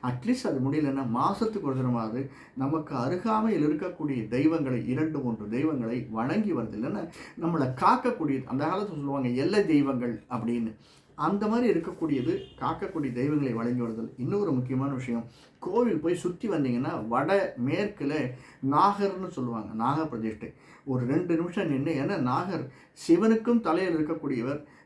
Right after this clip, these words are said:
பெருமாளுக்கும் படுக்கையாக இருக்கக்கூடியவர் ஆதிசேஷன். அதனால அவர்கிட்ட நம்ம ஒரு ரெண்டு நிமிஷம் நின்னு நம்முடைய குறைகளை சொல்லி வருவது மிக மிக நன்மையை தரக்கூடும். அஹ், especially ரிஷபராசிக்காரர்களுக்கு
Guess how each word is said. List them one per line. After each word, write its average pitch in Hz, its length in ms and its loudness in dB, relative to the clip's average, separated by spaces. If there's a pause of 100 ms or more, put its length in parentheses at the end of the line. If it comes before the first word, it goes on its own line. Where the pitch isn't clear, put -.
(120)
பெருமாளுக்கும் 185 760 2 (180)
படுக்கையாக 202 560 4
இருக்கக்கூடியவர் 117 680 -4 (300)
ஆதிசேஷன். 131 640 2 (340)
அதனால 135 520 -2 (120)
அவர்கிட்ட 160 460 0
நம்ம 151 180 0
ஒரு 117 180 0
ரெண்டு 135 220 2
நிமிஷம் 143 360 -2
நின்னு 170 300 0
நம்முடைய 120 340 0
குறைகளை 185 540 -2
சொல்லி - 280 0
வருவது 113 600 -2
மிக 120 360 -4
மிக 143 260 -2
நன்மையை 123 380 0
தரக்கூடும். 101 540 -6 (1120)
அஹ், 117 680 -6
especially 175 680 0 (500)
ரிஷபராசிக்காரர்களுக்கு 147 1300 -2